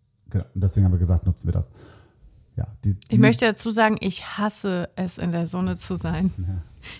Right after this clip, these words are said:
Speaker 2: Ich
Speaker 1: Ja.
Speaker 2: hab wirklich ein bisschen Angst, aber die Vorfreude überwiegt sehr.
Speaker 1: Und wir fahren dann, äh, müssen halt runter, weil wir,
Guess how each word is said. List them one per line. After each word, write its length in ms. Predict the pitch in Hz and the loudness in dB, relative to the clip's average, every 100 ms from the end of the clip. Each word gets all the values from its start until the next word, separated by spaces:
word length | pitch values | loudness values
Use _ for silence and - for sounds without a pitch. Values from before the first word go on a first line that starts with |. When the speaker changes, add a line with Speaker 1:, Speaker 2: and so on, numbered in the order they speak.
| 90 | 0
Speaker 2:
Ich 60 | |
Speaker 1:
Ja. 80 | 101 | 4
Speaker 2:
hab 140 | 101 - | 4 4
wirklich 360 | 208 208 220 | 0 0 -4
ein 40 | - | -4
bisschen 280 | 196 214 190 | -6 -4 -4
Angst, 380 | 180 175 - | -4 -6 -8
aber 220 | - 202 208 - | -6 -4 -4 -10
die 200 | 208 214 | -10 -6
Vorfreude 440 | - 226 - 202 | -4 -4 -2 0
überwiegt 520 | 202 180 175 180 - - _ _ - | 0 0 -2 -4 -8 -20 _ _ -14
sehr. 360 | - 147 123 - _ _ | -8 -6 -8 -12 _ _
Speaker 1:
Und 640 | - 147 151 156 165 151 131 | 8 10 12 10 8 4 2
wir 320 | 151 180 214 - - _ _ _ _ _ _ _ _ _ _ | 4 6 2 -2 -16 _ _ _ _ _ _ _ _ _ _
fahren 240 | 139 147 | 6 8
dann, 120 | 156 151 | 8 8
äh, 100 | 131 | 8
müssen 200 | 139 175 | 10 10
halt 160 | 170 135 | 8 8
runter, 320 | 160 165 147 | 8 8 8
weil 160 | 127 135 | 8 10
wir, 320 | 139 131 | 10 8